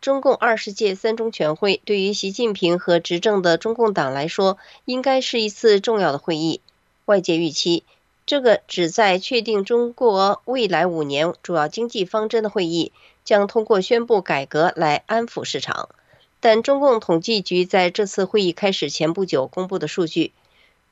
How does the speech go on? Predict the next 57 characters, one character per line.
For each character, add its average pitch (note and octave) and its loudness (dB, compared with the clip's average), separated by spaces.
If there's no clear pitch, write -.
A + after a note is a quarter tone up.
中 C4 2
国 A#3 8
经 A#3+ 0
济 A3+ -2
第 A3+ 2
二 G3+ 2
季 G3 -10
度 F#3 -6
增 A3 -6
长 C#3+ -4
同 F#3+ -6
比 F3 -4
放 D#3+ -2
缓 B2+ -2
至 F#3+ -4
百 C3 -2
分 G3 -4
之 A3+ -4
四 F3+ -6
点 B2+ -4
七， F3+ -4
因 B3+ 0
此 - -2
安 B3+ 2
抚 F3 -6
市 A3+ -2
场 E3 -4
的 C#3+ -4
任 G3 4
务 D3+ 2
看 - -2
起 - -8
来 C3+ 2
十 D3+ -4
分 F#3 0
艰 G#3 2
巨。 G3+ -6
穆 B3+ 4
迪 A3 0
分 A#3+ 0
析 A3+ -4
公 G#3+ 0
司 G#3+ 2
萨 A3+ -2
拉 A3+ 4
坦 F3+ -2
和 F3 0
哈 G#3+ -6
里 D#3+ -6
墨 A3 -2
菲 G#3 -2
克 A3 -8
鲁 F3 -4
斯 G3+ -2
警 D#3 -4
告 D3+ 0
说， F3 2